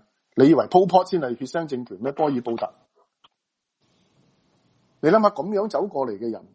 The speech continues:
佢會個管治模式會係點呢？仇恨、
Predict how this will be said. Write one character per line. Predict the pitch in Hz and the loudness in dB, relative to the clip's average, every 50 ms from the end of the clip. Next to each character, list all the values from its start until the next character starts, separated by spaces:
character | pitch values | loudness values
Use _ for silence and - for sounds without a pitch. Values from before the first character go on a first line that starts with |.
| _ _ _ | _ _ _
佢 | - - 135 156 170 | -6 -2 0 0 0
會 | 160 147 147 165 175 | 0 0 0 -2 -2
個 | 170 _ - - - | -4 _ -4 -4 -4
管 | - - 131 175 | -2 -2 -4 -4
治 | 202 - 143 131 | -2 -2 -4 -4
模 | 117 95 101 | -4 -6 -4
式 | - 196 - | -4 -4 -2
會 | - 120 117 | 0 -2 -2
係 | 104 | -2
點 | 95 - 98 104 | -4 -8 -10 -10
呢？ | 139 185 - _ _ _ _ _ _ _ _ _ _ _ _ _ _ _ _ _ _ _ _ _ _ | -10 -12 -12 _ _ _ _ _ _ _ _ _ _ _ _ _ _ _ _ _ _ _ _ _ _
仇 | - - - 95 92 | 0 0 0 2 2
恨、 | 98 98 101 98 | -2 -4 -6 -8